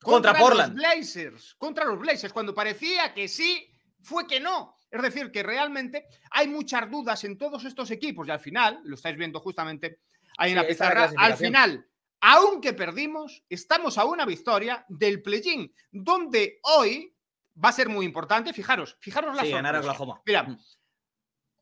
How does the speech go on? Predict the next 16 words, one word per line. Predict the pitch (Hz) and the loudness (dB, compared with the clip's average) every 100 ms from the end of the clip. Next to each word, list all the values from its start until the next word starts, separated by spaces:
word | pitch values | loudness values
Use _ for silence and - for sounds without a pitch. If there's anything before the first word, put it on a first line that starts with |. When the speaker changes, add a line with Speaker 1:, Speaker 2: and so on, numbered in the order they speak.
| - | -2
Speaker 2:
esta | 285 311 320 | -2 4 2
noche | 277 175 - 120 _ _ _ - | 4 -2 -4 -16 _ _ _ -14
van | 165 311 | 2 4
a | 285 | 4
jugar | 190 190 151 113 _ _ | 0 -2 -2 -4 _ _
el | 190 185 185 | -4 -4 0
doce | 208 226 | 0 2
y | 175 | -2
el | 151 | -2
trece, | 269 302 277 294 - | -4 -6 -6 -12 -8
es | 185 | -8
decir, | 190 170 123 | -6 -6 -8
Lakers | 135 208 247 139 139 120 | -4 0 0 -2 -10 -10
Speaker 1:
Sí. | 127 | -10
Speaker 2:
contra | 151 151 | -10 -8
Oklahoma, | 165 165 277 294 294 | -4 -2 -2 -2 -8